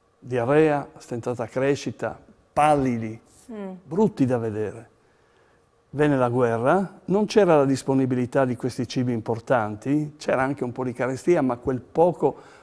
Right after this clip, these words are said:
Speaker 1: bastava per poter vivere, e
Speaker 2: Sì.
Speaker 1: questi bambini improvvisamente han-, sono migliorati. Allora lui ha detto: "C'è qualcosa che non va", e ha identificato nel, nel glutine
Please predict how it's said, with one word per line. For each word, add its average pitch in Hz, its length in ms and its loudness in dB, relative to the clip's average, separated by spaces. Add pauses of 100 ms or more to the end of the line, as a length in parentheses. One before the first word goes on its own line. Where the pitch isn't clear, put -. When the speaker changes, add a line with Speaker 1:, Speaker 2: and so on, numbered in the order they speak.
(140)
Speaker 1:
bastava 139 580 2
per 127 120 0
poter 151 260 0
vivere, 214 320 2
e - 80 -2
Speaker 2:
Sì. 214 80 -2
Speaker 1:
questi 220 240 0
bambini 202 340 4
improvvisamente 185 720 0 (440)
han-, 156 200 -4
sono 151 260 -4
migliorati. 151 600 -4 (880)
Allora 190 220 2
lui 175 140 4
ha 156 80 4
detto: 175 420 -2
"C'è - 160 -6
qualcosa 175 400 -2
che 170 80 -2
non 143 160 -2
va", 110 180 -10 (140)
e - 220 -12 (560)
ha 156 100 -6
identificato 151 960 -6 (600)
nel, 131 760 0
nel 143 300 0
glutine 220 580 2